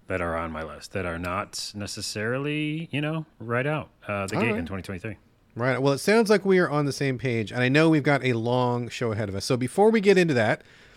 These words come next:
Speaker 2: let me just let people know, because this is gonna be a jam-packed episode. We're gonna skip our usual housekeeping, but I do wanna let people know that this is a Patreon-supported show.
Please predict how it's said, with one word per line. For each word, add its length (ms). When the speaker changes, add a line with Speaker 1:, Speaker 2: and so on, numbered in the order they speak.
Speaker 2:
let 80
me 80
just 140
let 160
people 200
know, 180
because 240
this 180
is 160
gonna 200
be 140
a 60
jam-packed 480
episode. 320
We're 60
gonna 140
skip 300
our 60
usual 300
housekeeping, 520
but 100
I 60
do 200
wanna 160
let 160
people 260
know 280
that 160
this 280
is 540
a 220
Patreon-supported 840
show. 340